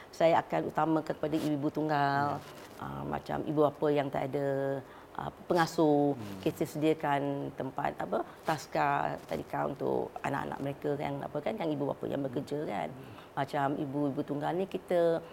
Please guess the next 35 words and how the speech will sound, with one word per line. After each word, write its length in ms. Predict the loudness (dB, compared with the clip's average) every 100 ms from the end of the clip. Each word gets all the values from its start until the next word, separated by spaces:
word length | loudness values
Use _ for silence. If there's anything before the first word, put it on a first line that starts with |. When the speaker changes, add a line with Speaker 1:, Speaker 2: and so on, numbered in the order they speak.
| -16 -8
Speaker 1:
apalah, 360 | -6 -2 -4
kita, 580 | -4 -6 -2 2 2 0
apa, 120 | -2 -4 -4 -12 -10
ah, 400 | -8 -8 -8 -10 -12 -4
naikkan 400 | 4 4 6 0
taraf 260 | 2 0 -2
ekonomi 420 | -4 -4 -2 0 0
Speaker 2:
Ya, 120 | -2
Speaker 1:
mereka. 340 | -4 -2 -2 -2 -4 -10
Speaker 2:
ya. 160 | -12 -8
Speaker 1:
Macam 260 | -6 -4 -4
berniaga 480 | -4 -4 -4 -2 -2
apa 140 | -2
Speaker 2:
Peluang 120 | -4 -6
Speaker 1:
semua. 120 | -4
Speaker 2:
perniagaan 340 | -6 -6 -4
Speaker 1:
Ya, 160 | 0 0
Speaker 2:
dan 80 | 0
Speaker 1:
ya, 80 | 0
ya. 100 | -4 -4
Speaker 2:
sebagainya. 380 | -8 -10 -12 -12
Speaker 1:
Ya. 160 | -10 -8 -10 -6
Speaker 2:
Jadi, 240 | 0 2 4
uh, 500 | 4 4 4 2 2 -2 -6 -12 -16 -12 -10 -4
bagaimana 440 | -4 0 4 6 6
dengan 260 | 4 0 -2
saingan 500 | 0 0 2 0 0
yang 180 | -4 -6
diberikan 500 | -6 -4 -4 -2 -2
oleh 160 | -2 -4
dua 220 | -2 -2
calon 300 | -2 -4 -4
lain? 160 | -6 -8
Adakah 280 | -8 -4 -4
itu, 260 | -2 -2